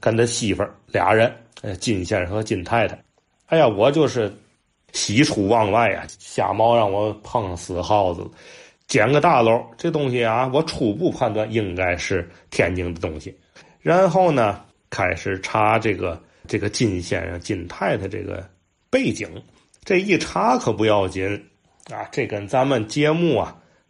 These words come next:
最近的这话题啊，就完全的连在一块儿了。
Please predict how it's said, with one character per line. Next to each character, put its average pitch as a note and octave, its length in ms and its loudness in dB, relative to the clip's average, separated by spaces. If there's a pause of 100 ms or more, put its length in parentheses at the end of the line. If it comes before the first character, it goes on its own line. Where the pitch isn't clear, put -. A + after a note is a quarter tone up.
(100)
最 C#3+ 300 2
近 B2+ 260 0
的 G2 80 -4
这 G#2+ 100 0
话 A#2 380 -4
题 F3 320 -8
啊， - 180 -8 (120)
就 - 100 -12 (140)
完 A3+ 280 0
全 A3+ 300 -2
的 D#3 80 2
连 A2 300 0
在 G#2 100 -2
一 G2+ 100 -6
块 G#2+ 220 -4
儿 G2 180 -2
了。 - 140 -12